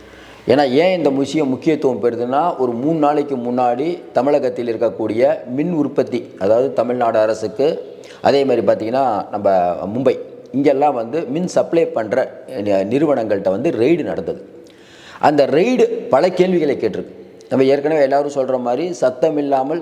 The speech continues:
செந்தில் பாலாஜியை மீண்டும் டார்கெட் பண்றதுக்கான வேலைகளை இ டி பண்ணிட்டு இருக்காங்க. இ டி ரெய்டு. இந்த ரீடு, இ டி ரெய்டுல இன்னொரு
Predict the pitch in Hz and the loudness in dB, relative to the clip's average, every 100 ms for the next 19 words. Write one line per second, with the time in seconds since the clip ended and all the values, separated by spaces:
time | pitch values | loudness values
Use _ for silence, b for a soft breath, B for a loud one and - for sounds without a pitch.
0 | 143 131 143 147 127 120 110 110 107 135 | -2 -2 0 2 4 4 2 -2 -4 -4
1 | 135 131 165 151 127 127 127 123 113 107 | -4 -2 -2 0 0 0 -4 -4 -4 -2
2 | 98 107 101 95 90 117 110 123 113 123 | -4 -4 -2 -2 0 0 0 -2 -2 -2
3 | 117 101 104 101 95 87 85 90 87 - | -2 -2 -2 -4 -2 -2 0 -2 -4 -10
4 | - - B B B B B 147 185 151 | -18 -20 B B B B B 4 4 2
5 | 98 120 123 - - - - B B 165 | 2 0 0 -6 -14 -20 -20 B B 2
6 | 170 160 214 202 175 202 226 196 180 165 | 2 2 2 2 0 2 2 2 2 0
7 | 160 160 202 185 | -2 -2 -2 -2